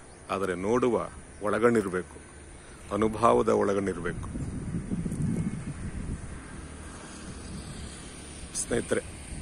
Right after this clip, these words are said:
ನೋಡಿ, ಪ್ರಕೃತಿ ಯಾವ ರೀತಿ ತಾಜಾತನದಿಂದ,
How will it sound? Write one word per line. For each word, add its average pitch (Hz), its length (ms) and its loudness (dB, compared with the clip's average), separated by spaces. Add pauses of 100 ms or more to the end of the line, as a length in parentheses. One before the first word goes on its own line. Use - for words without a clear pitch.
(3000)
ನೋಡಿ, 101 240 -2 (340)
ಪ್ರಕೃತಿ 110 420 -2 (1500)
ಯಾವ 110 160 6
ರೀತಿ 98 280 -2 (2000)
ತಾಜಾತನದಿಂದ, 123 760 6